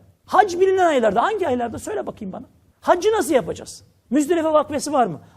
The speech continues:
Arafat vakfesi var mı? Arafat'ta ne kadar duracağız? Hangi zaman, hangi zaman duracağız? Arafat'ta dua var mı? Yok. Namazlar niye cem ediliyor? Yok. Hiçbir şey yok ki.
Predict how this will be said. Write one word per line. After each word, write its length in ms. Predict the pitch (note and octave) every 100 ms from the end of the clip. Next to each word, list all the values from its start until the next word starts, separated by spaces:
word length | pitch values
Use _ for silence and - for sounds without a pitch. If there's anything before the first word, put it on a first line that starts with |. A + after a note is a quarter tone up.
| _ -
Arafat 340 | C#4 D4 -
vakfesi 320 | C#4 C#4 -
var 140 | C#4 A#3+
mı? 140 | E3+ - - -
Arafat'ta 440 | D4 D4 D#4 F4+
ne 100 | E4+
kadar 300 | D4+ C4+ A3
duracağız? 260 | G3 E3+ E3
Hangi 240 | E4 F4+
zaman, 240 | D#4+ C#4+
hangi 220 | D4+ D4+ A#3
zaman 280 | A#3 G#3+
duracağız? 420 | F3 D#3 - - - _ - _
Arafat'ta 420 | C4+ C#4+ D#4+ B3+
dua 260 | C4+ C4+ C4+
var 120 | C#4
mı? 120 | G#3+
Yok. 200 | A3+ - -
Namazlar 420 | A3 B3+ D4+ D4 C#4
niye 140 | D4
cem 160 | C4 A3
ediliyor? 240 | E3+ E3+
Yok. 160 | A3 -
Hiçbir 220 | - G4
şey 160 | -
yok 200 | F4+ F#4+
ki. 120 | -